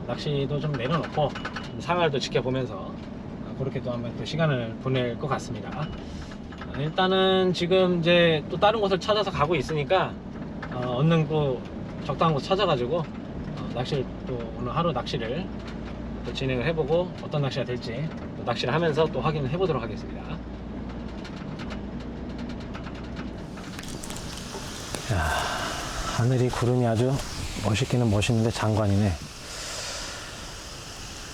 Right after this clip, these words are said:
소나기가 또 언제 올지 모르니까 또 파라솔도 피고 또 준비를 했습니다. 아, 미끼는 오늘 이제 지렁이랑 새우를 또 준비를 했으니까 그렇게 해가지고,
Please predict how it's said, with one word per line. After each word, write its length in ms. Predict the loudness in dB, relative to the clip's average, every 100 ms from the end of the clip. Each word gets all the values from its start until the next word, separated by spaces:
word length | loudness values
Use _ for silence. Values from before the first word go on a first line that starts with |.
| -8
소나기가 540 | 0 2 4 4 4 4
또 180 | 4 6
언제 180 | 6
올지 240 | 4 4 4
모르니까 1120 | 6 6 6 6 6 4 4 2 2 4 2 2
또 180 | 2 0 -4 0
파라솔도 360 | 2 4 2
피고 240 | 2 0 2
또 100 | 0
준비를 500 | 2 2 4 4 2
했습니다. 420 | 0 0 -2 -2 -6 -12 -6
아, 380 | -2 0 0 -2 -2 -4
미끼는 640 | -2 0 2 2 2 0 -4 -14 -20 -20 -20 -20 -20 -20 -20 -20 -20 -20 -10
오늘 500 | -4 -2 0 0 -2 -2
이제 240 | -4 -4 -8 -18 -16 -12
지렁이랑 480 | -4 0 0 0 -2
새우를 400 | -4 -4 -2 -4
또 100 | -8
준비를 320 | -12 -10 -8 -8
했으니까 480 | -10 -12 -12 -14 -18 -20 -20 -20 -20 -20 -16
그렇게 240 | -10 -6
해가지고, 240 | -6 -6